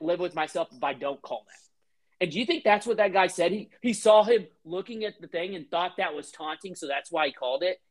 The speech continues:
and then hip checks him? Like, dude, I was so over that. I mean, the Bears scored after that, which was amazing, but they don't get that three points. Bears only have to get a field goal to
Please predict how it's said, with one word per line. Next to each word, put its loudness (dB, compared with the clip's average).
and -2
then 0
hip -2
checks 0
him? -12
Like, 6
dude, 0
I 4
was 0
so 2
over -4
that. -4
I -6
mean, -6
the -8
Bears -4
scored -4
after -6
that, -6
which -10
was -12
amazing, -2
but 4
they 4
don't 4
get -6
that 0
three -2
points. -8
Bears 4
only -2
have -2
to -8
get 0
a -4
field 0
goal -2
to 2